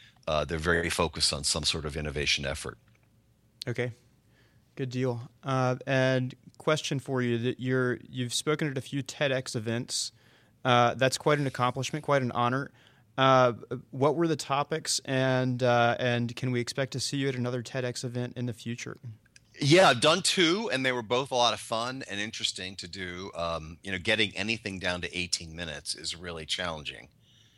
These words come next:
Speaker 1: Um, the first one I did had to do with, um, giving people some tools and techniques. That was the ted X nasa talk that I did.
Speaker 2: Mm-hmm.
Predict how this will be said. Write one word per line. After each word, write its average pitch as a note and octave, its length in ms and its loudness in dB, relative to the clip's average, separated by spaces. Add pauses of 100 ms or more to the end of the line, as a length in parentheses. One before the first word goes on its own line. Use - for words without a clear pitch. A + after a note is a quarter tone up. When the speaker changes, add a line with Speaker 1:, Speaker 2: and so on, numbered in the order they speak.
(480)
Speaker 1:
Um, E2+ 460 2 (100)
the A2+ 140 0
first - 720 2
one G2 240 2
I F#2 100 4
did F2 440 -2
had A#2+ 260 -2
to A#2+ 80 -2
do F#2 360 -6
with, E2 540 -6 (680)
um, E2 540 -4 (320)
giving F3+ 300 0
people - 480 -4
some G2 220 -4
tools F#2 320 -6
and F2+ 100 -8
techniques. E2+ 580 -4
That F2+ 200 0
was E2+ 140 -6
the F2+ 80 -6
ted F2 260 -2
X D#2 220 -2
nasa D#2+ 600 -4
talk C2+ 420 -4
that D#2 120 -8
I D2 80 -8
did. C#2 340 -12 (160)
Speaker 2:
Mm-hmm. A#2 160 -12